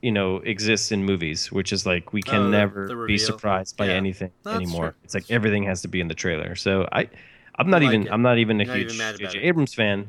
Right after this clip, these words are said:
Speaker 1: No, I think it's cool that he did that.
Speaker 2: Yeah.
Speaker 1: I think it's badass.
Speaker 2: Pe-, people, for whatever reason, didn't seem to like it. Uh, but so Marvel was gonna,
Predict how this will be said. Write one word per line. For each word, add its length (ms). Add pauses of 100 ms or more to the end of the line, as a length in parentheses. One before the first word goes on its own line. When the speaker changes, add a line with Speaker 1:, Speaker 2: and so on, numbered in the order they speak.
(160)
Speaker 1:
No, 280
I 80
think 180
it's 140
cool 180
that 100
he 60
did 200
that. 240
Speaker 2:
Yeah. 120
Speaker 1:
I 20
think 140
it's 100
badass. 500 (400)
Speaker 2:
Pe-, 120
people, 400
for 200
whatever 280
reason, 220
didn't 240
seem 180
to 60
like 240
it. 100 (100)
Uh, 480 (1040)
but 140
so 100
Marvel 320
was 160
gonna, 160